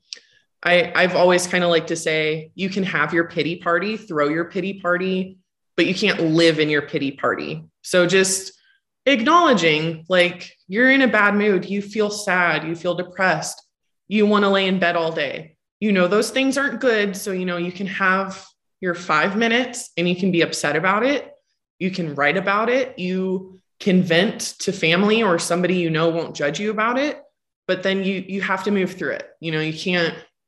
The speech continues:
live in that depression because when I was three hundred pounds, that, that was a constant state. I was constantly sad.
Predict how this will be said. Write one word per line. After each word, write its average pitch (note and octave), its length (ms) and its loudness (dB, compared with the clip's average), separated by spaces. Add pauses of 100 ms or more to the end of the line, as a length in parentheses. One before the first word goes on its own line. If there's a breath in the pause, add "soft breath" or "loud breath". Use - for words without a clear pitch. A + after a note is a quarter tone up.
live E3+ 560 4
in E3 160 -2
that D#3+ 240 -2
depression F3+ 640 -4
because D#3+ 680 -4 (1040)
when F3+ 240 -2
I F#3 120 6
was E3+ 280 6
three F#3 240 -2
hundred F3 300 0
pounds, E3 320 -2
that, D#3 240 -6
that F3+ 140 4
was F3+ 140 4
a F3+ 60 2
constant D#3+ 440 -6
state. - 340 -8 (100)
I E3 60 4
was E3+ 160 2
constantly D#3+ 640 -2
sad. - 340 -4